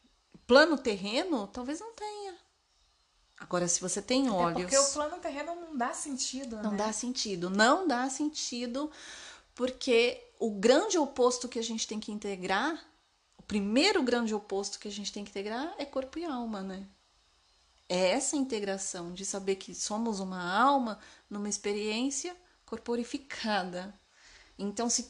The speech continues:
Speaker 1: tudo eu tiver que encontrar um sentido corpóreo, é como a gente tá falando. Se a gente tentar explicar o inconsciente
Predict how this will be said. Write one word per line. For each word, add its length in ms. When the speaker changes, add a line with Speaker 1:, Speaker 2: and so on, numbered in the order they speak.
Speaker 1:
tudo 280
eu 80
tiver 360
que 140
encontrar 400
um 60
sentido 380
corpóreo, 460
é 20
como 180
a 40
gente 240
tá 120
falando. 500
Se 120
a 20
gente 300
tentar 340
explicar 480
o 80
inconsciente 1120